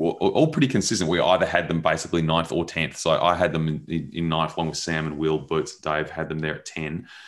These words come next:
It, it's a, it's a strange one. I just, I just don't know what to do with the Demons. And, you know, I, I, I, I think they've got a few injuries as well. I think a couple of their kind of young key forwards, I think, are, uh, facing an uphill battle with,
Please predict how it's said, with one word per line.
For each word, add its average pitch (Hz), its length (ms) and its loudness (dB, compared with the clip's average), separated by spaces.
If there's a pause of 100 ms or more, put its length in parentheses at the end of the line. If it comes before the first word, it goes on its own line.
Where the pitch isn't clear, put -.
(180)
It, 123 260 2
it's - 380 -2
a, 151 160 0
it's 139 180 -4
a 127 40 -4
strange 131 280 -2
one. 90 160 0
I 101 40 0
just, 98 180 -4
I 104 120 2
just 98 180 -2
don't 92 180 0
know 85 140 -2
what 78 140 -4
to 78 60 -8
do 78 100 0
with 71 100 -4
the - 60 -12
Demons. 76 520 -12
And, 80 300 -2
you 82 60 -2
know, 76 120 -4 (260)
I, 80 80 -2
I, 78 200 -4
I, 78 240 -8 (220)
I 82 40 -4
think 85 220 -6
they've 85 200 0 (420)
got 92 200 2
a 78 60 -6
few 82 240 0
injuries 82 340 0
as 73 100 -8
well. 82 220 2
I 80 60 0
think 80 320 -6
a 69 40 -12 (120)
couple 85 240 -4
of 71 80 -6
their 78 320 -4
kind 80 200 -10
of 76 80 -10
young 76 600 -6 (600)
key 78 220 -2
forwards, 78 520 0
I 76 40 -8
think, 78 280 -8
are, 76 200 -2 (460)
uh, 78 400 -4 (400)
facing 76 340 -6
an 76 80 -6
uphill 76 160 -6
battle 78 240 -2
with, 73 160 -2